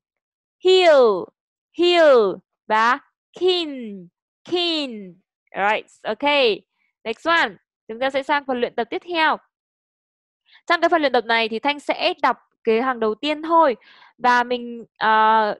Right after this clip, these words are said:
bài tập về nhà cho mọi người đó là mọi người sẽ phải đọc cái hàng tiếp theo. Ba hàng tiếp theo này là bài tập về nhà, được chưa ạ?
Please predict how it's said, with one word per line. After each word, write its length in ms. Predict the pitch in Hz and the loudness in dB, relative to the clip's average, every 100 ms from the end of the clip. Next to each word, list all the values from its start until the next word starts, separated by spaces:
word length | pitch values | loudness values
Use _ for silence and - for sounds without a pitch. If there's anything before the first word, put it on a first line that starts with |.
| _ _ | _ _
bài 120 | - 247 | -4 0
tập 120 | 247 | 0
về 100 | 240 | 0
nhà 140 | 240 | 0
cho 100 | 240 | -2
mọi 160 | 311 - | -4 -6
người 360 | 233 226 220 196 | -4 0 0 0
đó 340 | 202 196 208 | 0 2 2
là 140 | 311 | 0
mọi 160 | 269 226 | 0 -2
người 220 | 226 214 | -2 -4
sẽ 320 | 208 - - 392 | -2 -4 -4 -2
phải 180 | 349 226 - | -2 -2 -2
đọc 160 | 233 - _ _ _ _ - | -6 -6 _ _ _ _ -6
cái 120 | 233 | -2
hàng 240 | 302 254 | 0 -2
tiếp 140 | 262 427 370 | -4 -10 -6
theo. 340 | 349 339 247 - | 0 0 0 -2
Ba 160 | 277 | 0
hàng 240 | 294 247 233 | 0 -2 -4
tiếp 140 | 349 | -10
theo 180 | 349 320 | -4 -2
này 180 | 294 240 | 0 0
là 100 | 226 | 0
bài 140 | 214 | 0
tập 160 | 214 214 | -2 -4
về 140 | 214 202 | -4 -6
nhà, 340 | 202 208 196 | -4 -2 -2
được 140 | 190 180 | -4 -4
chưa 80 | 269 | -2
ạ? 160 | 175 | -2